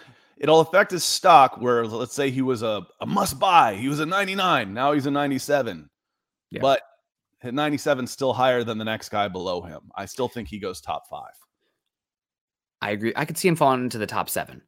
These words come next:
Speaker 2: I could see him g-, moving a bit, just like with the quarterbacks, uh, with how they had shown this class. And also, apparently, one of the biggest takeaways I had from the combine is that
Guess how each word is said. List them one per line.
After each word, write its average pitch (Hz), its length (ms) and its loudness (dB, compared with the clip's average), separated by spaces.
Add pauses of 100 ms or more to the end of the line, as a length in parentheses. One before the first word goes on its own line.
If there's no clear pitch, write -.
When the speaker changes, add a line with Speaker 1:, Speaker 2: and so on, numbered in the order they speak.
(280)
Speaker 2:
I 104 100 -6
could 110 140 -4
see 117 200 -4
him 104 280 -4
g-, 104 60 -4
moving 107 320 -2
a 101 40 0
bit, 107 220 -2
just 110 160 -6
like 110 100 -2
with 101 100 -4
the 87 60 -12
quarterbacks, 113 800 0
uh, 90 300 0
with 95 100 -4
how 104 200 2
they 104 200 0
had 101 160 -4
shown 110 400 -2
this 104 160 -4
class. 107 380 -2
And 101 80 -4
also, 101 440 -2 (360)
apparently, 143 400 2
one 156 160 2
of 143 100 2
the 127 80 2
biggest 110 260 -2
takeaways 104 340 -2
I 107 100 4
had 117 120 -2
from 95 100 -8
the 87 60 -8
combine 82 600 -8
is 87 140 -8
that 90 340 -2